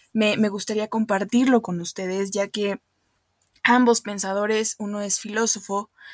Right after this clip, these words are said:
y también es político, ¿no? Em-, emperador,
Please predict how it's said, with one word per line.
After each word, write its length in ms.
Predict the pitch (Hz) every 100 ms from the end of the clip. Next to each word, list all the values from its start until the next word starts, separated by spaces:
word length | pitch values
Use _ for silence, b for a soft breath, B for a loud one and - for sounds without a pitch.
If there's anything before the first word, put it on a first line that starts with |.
| B B B B _
y 140 | - 226
también 840 | 208 202 202 208 208 214 208 - _ B B B B B -
es 340 | 202 196 190
político, 880 | - 202 240 247 185 - 190 226 - _ _ _ _ _ _ -
¿no? 340 | 170 202 226
Em-, 400 | 170 170 170 165
emperador, 720 | - 147 170 160 165 202 190